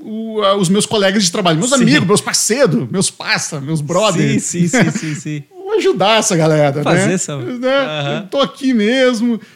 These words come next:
Speaker 1: E era engraçado porque o arquivo era uma casa, uma casa, uma, tipo uma, ah, não vou dizer uma mansão, mas era uma casa grande, com, era, tinha um subsolo, tinha até banheiro dentro da casa, mas a
Speaker 2: Oh.
Speaker 1: casa toda foi,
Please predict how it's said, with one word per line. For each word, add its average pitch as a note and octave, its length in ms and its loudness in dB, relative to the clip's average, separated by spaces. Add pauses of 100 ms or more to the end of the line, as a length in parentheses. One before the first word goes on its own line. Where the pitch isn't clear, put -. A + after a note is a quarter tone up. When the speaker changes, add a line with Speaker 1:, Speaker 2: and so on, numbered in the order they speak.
(120)
Speaker 1:
E G3+ 160 -2
era A3 120 2
engraçado G#3+ 440 0
porque G#3+ 340 -2 (180)
o F#3+ 120 0
arquivo G3 440 -2
era F#3 140 -2
uma F#3+ 140 -2
casa, G3+ 680 -4 (300)
uma D3+ 160 -2
casa, D3+ 720 -2
uma, C3+ 320 -4
tipo - 280 -18
uma, D3 260 -4 (300)
ah, B2+ 60 -6
não C3 240 -6
vou C3+ 80 -2
dizer E3+ 140 -2
uma F3+ 100 0
mansão, F3 360 0
mas B2 140 -2
era C3 80 -6
uma C3+ 100 -8
casa D3+ 260 -8
grande, D3 500 -6
com, B2+ 460 -4 (420)
era, B2+ 460 -4
tinha - 180 -8
um C3+ 40 -4
subsolo, B2+ 1080 -6
tinha C#3 280 -10
até D3 140 -8
banheiro D#3+ 380 0
dentro D3+ 160 -6
da B2+ 80 -8
casa, C#3+ 320 -10
mas D3+ 140 -6
a D#3 40 -6
Speaker 2:
Oh. F3+ 40 -2
Speaker 1:
casa F3+ 240 -2
toda E3+ 280 -8
foi, F3+ 240 -4